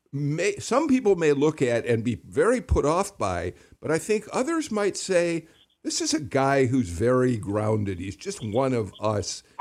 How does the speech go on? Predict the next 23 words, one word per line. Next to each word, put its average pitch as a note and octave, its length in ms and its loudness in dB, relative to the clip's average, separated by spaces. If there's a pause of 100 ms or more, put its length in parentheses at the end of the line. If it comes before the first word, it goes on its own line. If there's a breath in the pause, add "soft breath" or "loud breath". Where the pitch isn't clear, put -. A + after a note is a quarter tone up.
(120)
and A#2+ 160 -4
he B2 200 0
talks D#3 500 -4
about, C3 400 0 (340 soft breath)
uh, B2 240 2
the B2+ 300 0
issues C3 500 2
in, A#2 320 -2
uh, A2 260 -4 (200 soft breath)
in B2 180 -2
this A#2+ 220 -2
much C#3 280 0
more C#3 260 2
homey, C3+ 800 2 (340 loud breath)
uh, G#2 320 -4 (120)
uh, G2 140 -2
personal C3+ 880 -2 (300 soft breath)
way. A2+ 640 -2
And C3+ 140 0
I'm G3 140 2
not C#4+ 200 0
sure C4+ 220 -2
that E3+ 540 -2